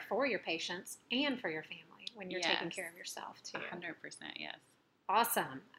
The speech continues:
Speaker 1: Okay, so any upcoming workshops, specials, programs, what you got in the works?
Speaker 2: I know. Well, by the time this airs, it probably will be over.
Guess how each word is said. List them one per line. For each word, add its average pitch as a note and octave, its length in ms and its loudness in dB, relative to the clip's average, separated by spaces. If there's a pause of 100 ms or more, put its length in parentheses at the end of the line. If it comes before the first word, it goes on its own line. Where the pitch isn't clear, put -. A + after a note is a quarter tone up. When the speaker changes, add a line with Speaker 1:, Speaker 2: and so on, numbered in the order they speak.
Speaker 1:
Okay, B3 240 8
so G#3+ 260 8
any E4+ 380 8
upcoming A#3 680 6
workshops, D4 720 12
specials, C#4+ 640 4
programs, C4 920 8
what B3 120 0
you C#4+ 60 2
got B3+ 180 8
in B3 60 0
the G3+ 60 2
works? - 520 0
Speaker 2:
I A3+ 140 2
know. B3 240 6
Well, G3 140 6
by E3+ 120 6
the F#3 120 4
time F#3 260 2
this G3+ 220 -4
airs, D3+ 240 4
it C#3+ 120 -8
probably E3 440 -2
will E3 160 -4
be D#3+ 200 -2
over. D3 440 2